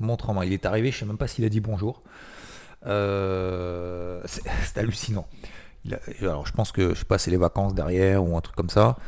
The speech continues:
C'est limite à la fin du, à la fin des questions-réponses, limite il a couru pour rentrer chez lui. Euh, donc, il a absolument rien dit. Les trucs à retenir, c'est un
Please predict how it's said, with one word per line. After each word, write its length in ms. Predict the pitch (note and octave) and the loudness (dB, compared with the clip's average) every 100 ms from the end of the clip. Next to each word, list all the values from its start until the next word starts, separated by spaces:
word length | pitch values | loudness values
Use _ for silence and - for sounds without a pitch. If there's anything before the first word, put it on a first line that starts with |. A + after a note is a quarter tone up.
| - - | -12 -12
C'est 140 | - | -6
limite 260 | F#2+ G#2+ A2 | -2 0 4
à 20 | |
la 100 | F#2 | 4
fin 200 | E2+ A2 | 4 2
du, 400 | G2+ F#2 F2 E2+ - | 0 -2 -4 -8 -6
à 60 | G2+ | -4
la 80 | G2 | -2
fin 160 | A#2+ | 0
des 80 | G2+ | 0
questions-réponses, 600 | - - F#2 F#2+ B2+ A#2+ | -2 -2 0 0 0 -2
limite 220 | G#2 G#2 | -2 -2
il 80 | F2+ | -2
a 60 | E2+ | -4
couru 240 | - A2+ | 0 -2
pour 140 | - | -2
rentrer 220 | F#2 G2 A2+ | -6 -4 -4
chez 140 | - | -2
lui. 140 | F2+ - - - - - - - - | -6 -8 -16 -16 -16 -14 -14 -10 2
Euh, 800 | A#2 A#2 A#2+ A#2 A#2+ A#2 A2 A#2 B2 - | 6 6 4 2 0 -2 -4 -4 -6 -2
donc, 400 | G#2+ D#3 B2+ - - - _ - | 4 6 4 0 -10 -20 _ 0
il 200 | B2+ B2+ | 6 8
a 320 | D3 F3+ - | 6 4 -4
absolument 680 | - - - A2+ A2+ A#2+ - - - | -10 -6 -2 2 2 0 -2 -10 -10
rien 440 | - A#2+ A#2 A#2 - - - | 0 2 4 0 -4 -14 -8
dit. 500 | G2 A2 G#2 - - - - | -4 -2 -4 -10 -18 -20 -8
Les 160 | A2 A2+ | -2 -2
trucs 520 | - C#3+ B2 - - - | 2 4 2 0 -14 -4
à 80 | G#2+ | -2
retenir, 500 | G#2 - A#2 C#3 D3 - - - - - - | -2 0 2 4 2 -6 -20 -20 -20 -20 -20
c'est 420 | - - A2+ F#2 - - - - - | -12 0 2 2 -4 -20 -20 -14 0
un 340 | B2+ B2 A2 | 2 4 2